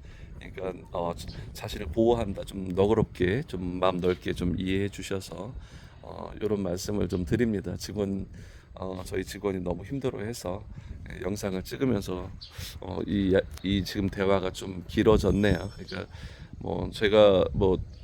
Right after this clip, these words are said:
모자란 부분이죠. 뭐 마찬가지입니다. 이 콤마라는 회사, 그다음에 지금 현재 저희 나라 캠핑 시장에, 어,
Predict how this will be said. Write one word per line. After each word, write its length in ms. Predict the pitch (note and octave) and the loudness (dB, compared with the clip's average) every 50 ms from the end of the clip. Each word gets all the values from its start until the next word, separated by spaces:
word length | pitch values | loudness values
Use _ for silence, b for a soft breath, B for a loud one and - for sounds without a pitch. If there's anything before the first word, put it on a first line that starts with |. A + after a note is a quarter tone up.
| - - - | -14 -6 2
모자란 440 | F#3 G2 G2+ A2 A2+ A2+ A2+ A2 G2+ | 2 4 8 8 8 8 8 6 4
부분이죠. 680 | - G2+ F#2 F#2+ B2 B2+ A#2+ G2+ - - F#2 F#2 - - - - | 0 -2 -2 0 0 2 2 0 -2 -4 -6 -6 -6 -8 -10 -10
뭐 200 | - - E2+ F2+ F2 - - | -8 -8 -6 -6 -8 -10 -8
마찬가지입니다. 720 | - F2+ - - G#2+ G2 A2+ A2 B2 B2+ C#3 A2+ - F2+ | -10 -10 -8 -6 -2 -2 -2 0 0 0 -2 -2 -2 -4
이 80 | F2 E2+ | -6 -6
콤마라는 500 | - - B2+ B2+ B2 A2+ A2+ G#2 G#2 G#2 | -4 -2 0 2 2 2 2 2 0 -2
회사, 400 | A#2 A#2+ - - F#2 G2 C3 D3+ B B B B B B B | -4 -4 -4 -4 -4 -4 -4 -6 B B B B B B B
그다음에 300 | - F#2 F#2+ F#2+ F#2+ F2+ | 0 2 2 2 2 0
지금 220 | E2+ - F#2 F#2+ G2 | -2 -2 -4 -2 0
현재 420 | B2+ C#3 C#3 C3 A#2+ C3 B2 A#2+ | 0 0 2 4 4 6 4 4
저희 420 | A#2 A2+ F#2+ F#2+ F#2+ F#2+ G2 F#2+ | 4 0 -4 -4 -4 -2 -2 -2
나라 280 | F#2 F#2+ G2 F#2 F#2 F#2 | -2 -2 -2 0 -2 -2
캠핑 340 | F2+ - - C#3 - - C3 | -4 -4 -8 -8 -4 -4 -4
시장에, 580 | B2+ - G#2+ F#2 F#2+ F#2 F2+ F#2 G2+ A#2+ C#3+ D#3 B B B B B B B B | -4 -4 -6 -6 -4 -4 -2 -2 -4 -4 -4 -6 B B B B B B B B
어, 240 | - - F#2 F#2 | -8 -4 -2 -2